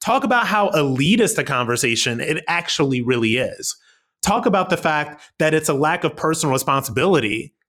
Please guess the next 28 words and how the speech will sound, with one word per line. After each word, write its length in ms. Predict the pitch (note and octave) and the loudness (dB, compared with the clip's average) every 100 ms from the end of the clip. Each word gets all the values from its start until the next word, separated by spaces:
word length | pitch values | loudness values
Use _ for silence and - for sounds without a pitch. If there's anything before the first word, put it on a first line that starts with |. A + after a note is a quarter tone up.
| - | -4
that 240 | E3 E3+ | -2 0
would 140 | E3 C3+ | 0 0
lead 440 | C3 E3+ A3+ A3+ | 0 2 2 2
somebody 460 | - C#3 C3 B2 B2 | 0 0 0 0 -2
to 200 | C#3+ C3+ | -2 -2
even 300 | D#3+ G#3 A3 | 0 2 2
have 280 | F3 D#3+ D3+ | 0 -4 0
the 160 | C#3+ D3 | 0 2
audacity 1000 | D3+ B2+ G#2+ D3 G#3 - B2+ F#2+ - - _ _ _ | 0 -2 -2 -2 -2 -2 -2 -4 -10 -18 _ _ _
to 120 | - E3 | -4 -4
think 400 | - D4 D#4+ - | -2 -2 -2 -2
that 140 | D3+ | -2
the 80 | C3+ | -2
American 400 | B2+ B2+ B2+ B2 | 0 -2 0 -2
taxpayer 800 | - A#2 - - G#2+ F#2 F#2+ - _ _ _ - | -4 -4 -6 -6 -4 -4 -6 -10 _ _ _ -4
is 200 | D#3+ A#2+ | -2 0
responsible 920 | C3 - C#3 A#2+ A#2+ G#2 G2 G2 - _ _ _ - | -2 -2 -2 -4 -4 -4 -6 -8 -14 _ _ _ -4
for 100 | D3 | -2
paying 360 | - C#3 B2 | -2 -2 0
off 180 | A#2 A2 | 0 0
their 120 | A#2 | -2
student 300 | A#2 C3 A#2 | 0 0 0
loan 220 | A2+ A2 G#2+ | 0 0 0
debt. 280 | G2+ - - - - | -2 -4 -10 -14 -6
Start 320 | - C4+ - | -2 -2 -2
challenging 680 | - F3 B3 C4 D#3+ C#3+ | -4 -2 0 2 2 2
the 140 | B2 B2 | 0 0
idea. 540 | A2+ A#2 D3 A2+ - | 0 0 0 -2 -6